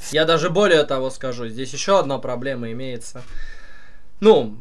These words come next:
потому что я сейчас, когда говорю, что мы можем разделить атеиста и агностика, как бы, да, атеист может быть агностиком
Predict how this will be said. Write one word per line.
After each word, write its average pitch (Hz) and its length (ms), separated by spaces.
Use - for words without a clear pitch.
потому 156 340
что - 160
я 175 220
сейчас, 170 360
когда 147 500
говорю, 135 420
что 147 160
мы 139 100
можем 139 380
разделить 131 440
атеиста 135 520
и 120 100
агностика, 127 800
как 117 180
бы, 117 100
да, 131 160
атеист 139 280
может 123 220
быть 131 140
агностиком 135 760